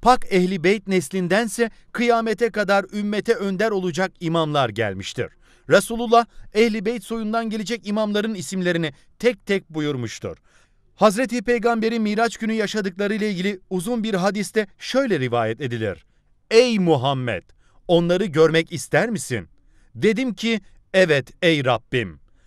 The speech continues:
Bana buyurdu ki, "Arşın sağ tarafına bak." Bakınca Ali, Fatıma, Hasan, Hüseyin, Ali bin Hüseyin, Muhammed bin Ali,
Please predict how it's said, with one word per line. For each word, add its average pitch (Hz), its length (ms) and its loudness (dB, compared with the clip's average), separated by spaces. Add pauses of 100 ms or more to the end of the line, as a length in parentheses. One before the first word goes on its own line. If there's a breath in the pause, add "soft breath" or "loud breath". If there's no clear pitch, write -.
(180)
Bana 170 420 4
buyurdu 143 420 -2
ki, 110 320 -6 (540)
"Arşın 202 460 6
sağ 190 320 2
tarafına 120 640 0
bak." 117 320 0 (360)
Bakınca 180 680 2 (340)
Ali, 170 360 4 (240)
Fatıma, 165 580 4 (200)
Hasan, 175 460 2 (220)
Hüseyin, 180 460 0 (260)
Ali 202 260 4
bin 202 140 -2
Hüseyin, 151 440 -2 (200)
Muhammed 190 560 2
bin 185 120 0
Ali, 143 260 2